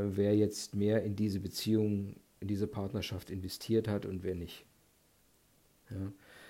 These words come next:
Ähm, wenn es jetzt zum Oppositionsklick zwischen Mo-, zwischen den Monden kommt,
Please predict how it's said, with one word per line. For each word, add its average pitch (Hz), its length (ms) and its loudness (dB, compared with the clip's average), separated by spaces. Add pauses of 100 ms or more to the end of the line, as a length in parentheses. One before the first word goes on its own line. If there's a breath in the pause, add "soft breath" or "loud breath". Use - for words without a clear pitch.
(260 loud breath)
Ähm, 104 500 2 (720)
wenn 110 160 6
es 117 120 2
jetzt - 180 0
zum 107 140 0
Oppositionsklick 117 1040 0
zwischen 120 440 0
Mo-, 107 360 0
zwischen 110 320 0
den 104 140 4
Monden 110 520 4
kommt, 113 440 2